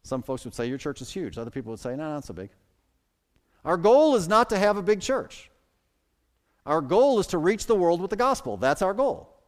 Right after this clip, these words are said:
It's the Great Commission. That's the commission God gave to the church. And some churches can be very healthy with fewer people, and some can be very healthy with more people. It's not a matter of the numbers.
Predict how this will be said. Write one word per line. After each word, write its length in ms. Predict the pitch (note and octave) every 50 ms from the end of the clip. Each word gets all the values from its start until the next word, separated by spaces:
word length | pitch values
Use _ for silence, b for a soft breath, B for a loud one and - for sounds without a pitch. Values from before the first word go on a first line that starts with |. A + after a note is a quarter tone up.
| _ _ _ _ _ _ _ _ _ _
It's 200 | F#3 F#3 - -
the 120 | - A#3+
Great 300 | F#3 C#3+ D#3 D3 D#3 -
Commission. 440 | - F#3+ A3 C#4 - - B2 F2 D#2 b b b b -
That's 280 | A2 D#3 F#3 A#3+ B3 -
the 120 | - B3+
commission 420 | - B3 G#3 F#3+ F3 - G#3+ G#3 E3+
God 260 | D#3+ D3+ D#3 E3 C#3
gave 160 | D3 D3 D3
to 80 | - F3+
the 60 | F#3+
church. 480 | G#3 - D4 B3 D3+ - - - - b b b b b b b b
And 140 | - D3+ C#3+
some 220 | - - G#3+ B3+ B3
churches 340 | - G#3+ F#3+ - - G3
can 160 | - - G3 D#3+
be 100 | D#3 C#3
very 340 | A#2+ C3 D3+ E3 G3+ G#3+
healthy 520 | F#3+ F3+ A3 B3+ B3+ - - D#3 D3 F3 G3 B B B -
with 200 | D3+ E3 D#3 -
fewer 340 | - - F3 G3+ A3+ A#3+ A#3
people, 420 | - A3+ A3 G#3+ - A#3+ C4 C4
and 120 | G#3 F3+
some 160 | - - G3 F#3
can 140 | - F#3
be 80 | F3 F3+
very 240 | D#3 F3 F3 F3+ D#3
healthy 260 | E3 E3 E3 - E3+
with 160 | D#3+ D3 C3+
more 220 | D3 D3+ D#3 D#3 D3+
people. 320 | - C#3 A2 - A2 A2
It's 100 | A2 -
not 200 | C#3+ E3 F3 F#3
a 40 | E3
matter 360 | D#3 F3 A#3 D4 C#4 G#3 E3
of 80 | D3+ C3
the 60 | D#3+
numbers. 520 | E3+ A3 B3 G#3 G#2+ F#2 D#2+ - - -